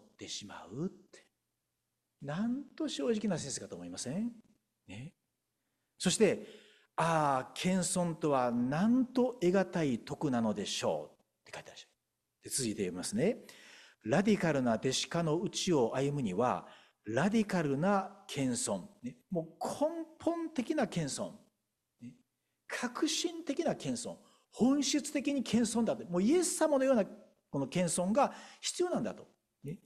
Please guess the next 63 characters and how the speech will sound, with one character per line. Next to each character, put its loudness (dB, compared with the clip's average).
そ 2
う 4
で 4
な 6
い 4
と 0
イ 2
エ 0
ス -6
様 0
の 0
弟 0
子 -4
に 4
な 2
れ 0
な 2
い -2
と。 -20
弟 2
子 2
化 2
は 4
自 0
分 6
を 6
起 -6
点 4
に 2
す 2
る 2
な 2
ら 0
成 0
り -4
立 -8
ち -6
ま -4
せ -10
ん。 -18
重 4
力 6
の 0
中 0
心 0
は 6
私 2
た 0
ち -8
で 0
は 4
あ -2
り -4
ま -10
せ -8
ん。 -8
イ 0
エ 2
ス -2
様 2
で -2
す -4
と。 -20